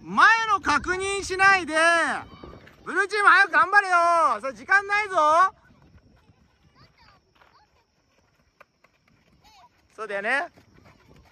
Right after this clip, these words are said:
早く早く。そうや、そっちでいいんだぞ。分かんなかったらやってあげろ。さあ、見るか？見ないか？お、見てる。見てる、見てる。見てる、見てる。前の状況見て、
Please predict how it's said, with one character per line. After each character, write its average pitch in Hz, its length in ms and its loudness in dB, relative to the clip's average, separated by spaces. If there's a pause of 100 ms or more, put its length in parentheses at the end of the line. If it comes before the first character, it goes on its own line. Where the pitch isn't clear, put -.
(520)
早 247 160 0
く 240 80 -2
早 277 140 2
く。 220 300 0 (140)
そ 247 100 0
う - 20 4
や、 233 120 0
そ 254 120 -6
っ - 40 -20
ち 339 100 -12
で 311 80 -4
い 285 40 -4
い - 20 -8
ん 302 40 -4
だ 277 120 4
ぞ。 254 240 0 (480)
分 247 120 -2
か 302 100 4
ん 302 40 2
な 285 80 4
か 262 80 4
っ - 40 2
た 254 120 2
ら 240 140 6
や 240 140 2
っ 233 40 -6
て 285 100 0
あ 285 60 8
げ 302 100 -4
ろ。 269 180 4 (1800)
さ 240 340 4
あ、 - 20 -20
見 220 160 -4
る 262 140 -4
か？ 247 340 4 (260)
見 220 160 -4
な 254 140 4
い 240 80 -4
か？ 262 380 2 (120)
お、 202 240 -2
見 185 120 -14
て 202 100 -8
る。 143 220 -10 (120)
見 - 120 -14
て - 100 -6
る、 160 80 -8
見 180 140 -10
て 175 120 -8
る。 123 180 -12 (260)
見 160 120 -20
て 180 120 -10
る、 175 60 -10
見 185 120 -10
て 190 140 -4
る。 151 160 -6 (1080)
前 196 220 -4
の 196 120 -6
状 196 160 -4
況 190 200 -6
見 202 160 -8
て、 202 340 0